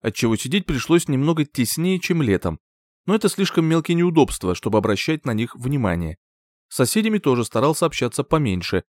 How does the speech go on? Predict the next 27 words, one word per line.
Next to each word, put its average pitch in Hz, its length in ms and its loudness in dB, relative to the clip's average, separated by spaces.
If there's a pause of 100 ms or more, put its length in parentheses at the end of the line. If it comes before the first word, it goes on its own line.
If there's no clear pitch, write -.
(160)
ни 127 80 -2
в - 60 -10
какую 110 260 0
компанию 123 580 0
не 131 100 -4
напрашивался. 101 760 -2 (420)
Тем 147 140 0
более, 196 200 2
что 131 140 -2
большинство 127 440 0
пассажиров 135 520 2 (200)
неожиданно 190 460 2
оказались 147 540 0
из 170 140 -2
народа 123 380 2
Ульта. 95 440 0 (380)
Так 143 160 -2
с - 100 -2
ними 214 180 4
и - 160 2
не 202 100 4
поговоришь, 190 640 2 (160)
даже 165 180 4
если 185 180 0
бы 180 100 4
желание 120 420 2
было. 90 300 -2